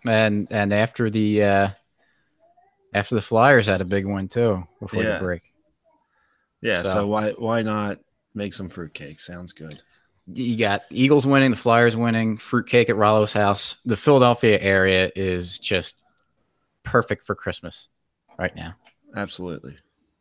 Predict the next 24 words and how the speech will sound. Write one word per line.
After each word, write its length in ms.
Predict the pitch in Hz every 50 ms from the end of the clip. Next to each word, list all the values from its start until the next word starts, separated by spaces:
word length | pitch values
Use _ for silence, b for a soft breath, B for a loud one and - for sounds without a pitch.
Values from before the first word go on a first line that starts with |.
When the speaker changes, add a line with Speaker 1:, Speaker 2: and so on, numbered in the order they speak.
| _ _ _ _ _ _ _ _ _ _ -
Speaker 1:
And 100 | 110 110
also, 380 | 117 - - - 143 123 113 104
I, 180 | 101 98 95 -
I 80 | - 98
grilled, 340 | 87 92 113 107 104 101 98
uh, 220 | 98 95 92 95 - -
grilled 180 | - 117 104
some 140 | - 107 101
ribeye 320 | 104 107 98 95 80 85 -
for 100 | - 82
dinner 240 | 80 85 80 82
last 280 | 80 80 80 80 - -
night. 200 | - 85 82 -
So 220 | - - 82 78 - 98 _ _ _ _ _ _ _ -
Speaker 2:
Excellent. 200 | 110 107 - -
Speaker 1:
just, 220 | 90 82 80 - - _ _ _
just 260 | - 101 82 - - _ _ _ _ _ _ _ _ _ _ _ _ _ _ _ _ _ _ _ _ _
all 180 | - 165 156 143
around 300 | 131 123 117 110 107 101
good 180 | 98 98 92 -
Sunday. 420 | - 98 87 82 78 - - - b b b b b b b b b b b b b b b b b b b b _ _ _ _ _ _ _ _ _ _ _ _ _ _ _ _ _ _ _ _ _ _ _ _ _ _ _ _ _ _
But, 260 | 131 120 143 147 139 131
uh, 240 | 135 131 123 127 -
yeah, 340 | 143 156 160 147 127 110 107